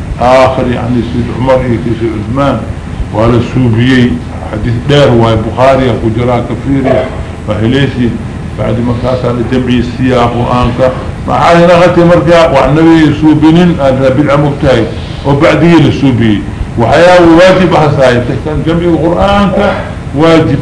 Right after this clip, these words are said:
تسكو جراء. بد-، يعني بالعيال واجب تنغلين كجراء. حديثي القصص وقليته. نبي أبو حبا على أرولي عمر بن عبد العزيز أمري.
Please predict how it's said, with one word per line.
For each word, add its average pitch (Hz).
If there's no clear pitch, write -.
تسكو -
جراء. 104
بد-، 120
يعني 113
بالعيال 131
واجب 123
تنغلين 117
كجراء. 147
حديثي 120
القصص 110
وقليته. 147
نبي 123
أبو 117
حبا 113
على 117
أرولي 120
عمر 127
بن 117
عبد 117
العزيز 127
أمري. 151